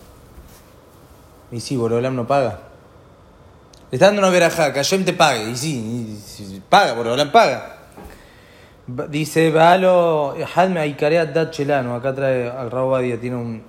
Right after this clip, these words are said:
pirushim sobre Megilat Rut. Uno de nuestros principios de la emuna es que Borolam paga.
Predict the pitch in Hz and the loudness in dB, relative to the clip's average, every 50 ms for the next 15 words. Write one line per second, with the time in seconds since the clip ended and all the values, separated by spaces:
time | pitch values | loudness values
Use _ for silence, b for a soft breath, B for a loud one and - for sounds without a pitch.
0 | - - - 117 113 113 110 - 135 135 127 - 127 120 120 120 120 120 123 127 | -20 -16 -12 -10 -10 -10 -10 -10 -10 -10 -8 -6 -4 -4 -4 -6 -6 -4 -4 -6
1 | 123 123 120 113 107 - - B B B B B B B B B B - - - | -6 -6 -8 -10 -10 -12 -18 B B B B B B B B B B -4 -2 0
2 | - 175 175 165 151 147 143 139 135 - - 135 135 131 131 127 - - - - | 2 4 4 4 4 2 2 -2 -4 -4 -2 0 0 0 -2 -2 -6 -12 -18 -20
3 | - - - 135 131 131 127 - - 196 202 165 160 147 135 131 127 131 127 131 | -18 -10 -6 -6 -4 -4 -4 -4 -4 -4 -4 -2 -2 0 0 0 0 -2 -2 -2
4 | 131 135 147 139 127 120 120 117 - 120 123 123 131 139 151 175 180 165 165 226 | -2 -2 -2 -2 -2 -4 -4 -4 -4 -4 -2 0 0 0 0 0 0 2 2 2
5 | 226 160 117 110 98 - | 2 2 0 -2 -6 -10